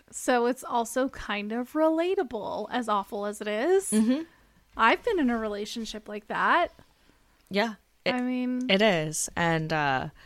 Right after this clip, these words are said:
Speaker 2: <sighs> I don't know, man. Ronnie's just so fucking entertaining. Like, I know that sounds horrible, but he, m-, like, uh, Ronnie is an underrated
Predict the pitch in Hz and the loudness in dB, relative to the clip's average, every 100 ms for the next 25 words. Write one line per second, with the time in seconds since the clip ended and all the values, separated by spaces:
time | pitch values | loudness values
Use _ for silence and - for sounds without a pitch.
0 | - - - - - - _ _ - - | -20 -20 -20 -20 -20 -20 _ _ -12 -10
1 | - 208 - 170 147 131 101 80 82 170 | -10 -6 0 0 0 -4 -4 -4 -4 -2
2 | 160 170 160 185 - 156 147 - 147 156 | -2 -2 -2 -2 -2 -2 -4 -6 -4 -4
3 | 147 143 143 - 135 - 160 165 165 170 | -2 -2 -4 -4 -4 -4 -2 -2 0 0
4 | 185 185 208 - 208 220 185 143 151 156 | 0 0 -2 0 0 0 0 0 0 0
5 | 190 208 156 139 123 - _ _ _ _ | 0 0 0 2 0 -2 _ _ _ _
6 | - - - 170 - 220 196 - _ 233 | -20 -20 -8 -2 4 6 4 0 _ 4
7 | 240 - - - - - 190 185 190 214 | 4 2 -14 -14 -10 -4 -2 2 2 4
8 | 254 269 269 277 - 160 170 175 170 151 | 4 4 2 0 2 0 0 0 0 2
9 | 151 151 151 156 | 2 2 2 0